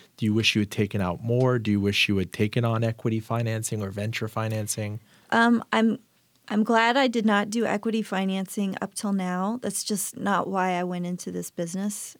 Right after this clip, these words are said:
Speaker 2: Um, I prefer not to have bosses. But that said, if equity financing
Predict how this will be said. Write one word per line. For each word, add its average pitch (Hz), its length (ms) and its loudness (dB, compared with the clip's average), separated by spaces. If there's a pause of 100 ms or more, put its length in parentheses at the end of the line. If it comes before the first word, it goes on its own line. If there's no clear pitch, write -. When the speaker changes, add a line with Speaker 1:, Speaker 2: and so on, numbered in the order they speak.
(140)
Speaker 2:
Um, 180 320 -4 (300)
I 185 340 -2 (160)
prefer 196 340 -4
not 170 220 -4
to 196 120 -4
have 185 180 -6
bosses. 180 600 -10 (640)
But 190 280 2
that 202 240 0
said, 196 500 2
if 190 400 0 (220)
equity 214 340 2
financing 202 840 -2